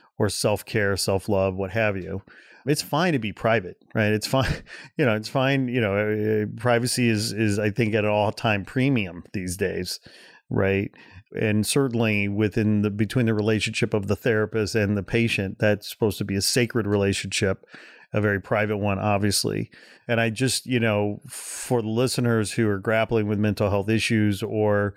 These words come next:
and, and using you as a mirror, as a, you know, strong Senegalese immigrant to this country who comes from a very proud heritage, um, you know, of education, of empowerment, of grace and class and, and, and what have you.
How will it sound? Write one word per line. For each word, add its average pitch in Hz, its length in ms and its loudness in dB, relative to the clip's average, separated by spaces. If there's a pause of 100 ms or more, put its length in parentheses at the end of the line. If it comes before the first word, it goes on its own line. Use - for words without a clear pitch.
(380)
and, 113 220 0
and 110 300 0
using 127 320 2
you 120 140 2
as 104 100 0
a 107 60 -2
mirror, 107 640 -2
as 107 160 0
a, 104 320 2 (100)
you 117 60 -2
know, 98 160 0
strong 107 720 0 (260)
Senegalese 117 540 -2
immigrant 110 420 0
to 101 60 -4
this 98 140 -4
country 107 560 0
who 101 180 0
comes 104 260 0
from 104 140 -2
a 101 60 2
very 104 180 2
proud 107 640 0 (420)
heritage, 110 680 2 (100)
um, 101 680 2 (100)
you 107 140 0
know, 98 80 2
of 95 100 0
education, 104 720 0
of 95 120 -2
empowerment, 104 880 0
of 98 200 -4 (440)
grace 117 360 0
and 101 120 -4
class 107 480 0
and, 98 320 -2
and, 98 340 0
and 98 440 -2
what 101 180 -2
have 117 260 0
you. 101 300 -2